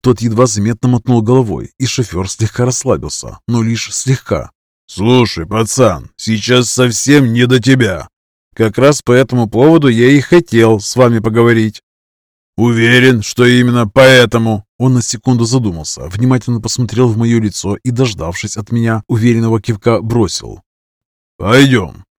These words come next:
Макар Андреевич открыл дверь автомобиля и уверенным шагом пошел в сторону своего дома. Через пять минут мы сидели в его кабинете и сверлили друг друга взглядами, играя в молчанку.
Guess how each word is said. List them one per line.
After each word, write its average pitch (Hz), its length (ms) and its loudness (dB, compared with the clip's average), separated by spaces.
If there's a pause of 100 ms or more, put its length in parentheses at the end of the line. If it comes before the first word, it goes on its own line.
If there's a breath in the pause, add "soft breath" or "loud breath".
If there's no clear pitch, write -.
(200)
Макар 113 320 -2
Андреевич 104 500 -4
открыл 127 340 -2
дверь 120 240 0
автомобиля 104 500 -4
и 117 160 -4
уверенным 123 480 0
шагом 104 400 -6
пошел 117 320 -4
в 104 60 -8
сторону 117 360 -4
своего 117 380 -2
дома. 65 360 -10 (840)
Через 120 300 -4
пять 131 240 0
минут 101 340 -4
мы 107 100 -2
сидели 123 340 0
в 110 40 0
его 107 240 -2
кабинете 98 520 -6
и 131 140 -8
сверлили 120 640 -2
друг 110 280 -4
друга 117 280 -4
взглядами, 107 680 -8
играя 123 340 0
в 95 80 -4
молчанку. 101 720 -6